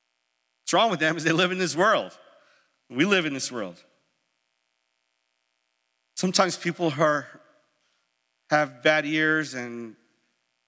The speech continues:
missing fingers and can't see and can't hear and get gray and all those things, um, as a creative mark from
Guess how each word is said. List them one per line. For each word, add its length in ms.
missing 360
fingers 680
and 300
can't 420
see 840
and 480
can't 280
hear 920
and 260
get 280
gray 800
and 360
all 280
those 360
things, 760
um, 720
as 280
a 80
creative 480
mark 360
from 320